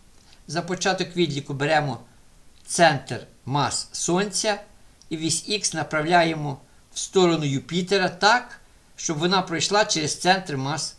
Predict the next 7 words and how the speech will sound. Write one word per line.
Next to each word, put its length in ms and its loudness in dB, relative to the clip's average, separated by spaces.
Юпітера. 560 -8
Показує 400 -2
маса 220 -6
Сонця, 340 -6
маса 260 -12
Юпітера. 540 -8
І 180 -8